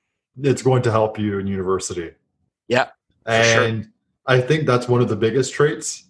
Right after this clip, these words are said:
Speaker 1: It teaches you financials quickly.
Speaker 2: Yeah, getting a little bit of respect for your money.
Speaker 1: Well, yeah, exactly.
Speaker 2: Uh, you know, one of the things when I got my first paycheck, I remember it was just like,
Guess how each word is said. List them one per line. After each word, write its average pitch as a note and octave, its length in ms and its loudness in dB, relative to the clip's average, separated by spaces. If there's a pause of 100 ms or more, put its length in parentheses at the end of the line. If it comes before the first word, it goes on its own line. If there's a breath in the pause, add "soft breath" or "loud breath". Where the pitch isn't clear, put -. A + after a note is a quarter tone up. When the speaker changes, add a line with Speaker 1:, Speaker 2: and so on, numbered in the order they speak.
(120)
Speaker 1:
It B2+ 160 2
teaches C3+ 480 0
you A2+ 240 0
financials G2 840 -4
quickly. F#2+ 460 0 (720)
Speaker 2:
Yeah, - 240 0
getting F#3+ 300 0
a A3+ 40 0
little F#3+ 160 2
bit E3+ 120 2
of C#3 80 2
respect - 420 -4
for B2+ 160 -4
your A2+ 140 -6
money. A2+ 360 -6 (400)
Speaker 1:
Well, G#3+ 160 2
yeah, C#4 360 4
exactly. A#2+ 720 0 (420)
Speaker 2:
Uh, C3 260 -2 (160)
you C#3 160 -4
know, C3 260 2 (280)
one C#3+ 200 0
of E3 60 4
the D3+ 60 0
things C#3 540 -4 (100)
when B2+ 160 -10
I A#2+ 60 0
got C3 220 0
my C3 100 -2
first B2 340 -8
paycheck, A2+ 580 -6
I - 20 -2
remember A#2 400 -4
it G#2 40 -8
was G#2 120 -10
just G#2+ 180 -12
like, G2 160 -10